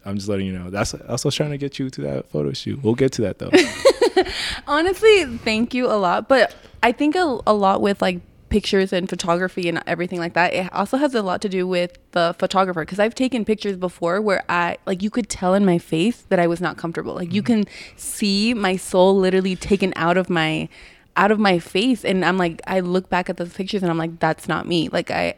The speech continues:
Speaker 2: and I've, I'm, I'm kind of diving into modeling a little bit now and, like, dabbling a little bit, if you will. And, like, I can tell when I'm there and when I'm not.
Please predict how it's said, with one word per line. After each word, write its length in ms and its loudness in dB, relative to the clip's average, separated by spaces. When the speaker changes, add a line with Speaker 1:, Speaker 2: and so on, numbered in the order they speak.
Speaker 2:
and 160 0
I've, 280 0
I'm, 280 -4
I'm 120 2
kind 160 4
of 80 2
diving 280 4
into 160 2
modeling 400 2
a 40 0
little 200 0
bit 180 -2
now 280 0
and, 120 -2
like, 340 -6
dabbling 460 4
a 60 4
little 180 4
bit, 160 0
if 160 -4
you 100 2
will. 420 4
And, 600 2
like, 280 4
I 160 2
can 180 0
tell 300 0
when 120 -2
I'm 160 -4
there 180 0
and 120 0
when 100 -4
I'm 120 -8
not. 220 -8